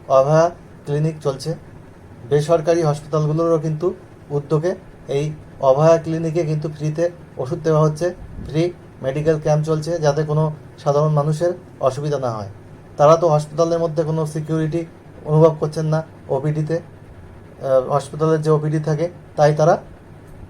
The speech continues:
বাইরে, হাসপাতালের বাইরে তারা কিন্তু এই অভয়া ক্লিনিক, যাদবপুর এইট বি বাস স্ট্যান্ড, রায়গঞ্জ, আরও অনেক জায়গায় কিন্তু এই অভয়া ক্লিনিক উত্তর থেকে দক্ষিণে একেবারে চলছে।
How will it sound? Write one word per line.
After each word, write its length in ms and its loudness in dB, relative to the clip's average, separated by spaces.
বাইরে, 380 4
হাসপাতালের 560 0
বাইরে 340 4
তারা 200 2
কিন্তু 320 -4
এই 120 -4
অভয়া 360 4
ক্লিনিক, 360 -6
যাদবপুর 440 0
এইট 220 0
বি 80 -4
বাস 200 0
স্ট্যান্ড, 320 -6
রায়গঞ্জ, 640 2
আরও 180 2
অনেক 240 2
জায়গায় 320 0
কিন্তু 280 -6
এই 140 -4
অভয়া 460 4
ক্লিনিক 320 -6
উত্তর 300 -8
থেকে 180 -6
দক্ষিণে 400 -8
একেবারে 320 -2
চলছে। 380 -6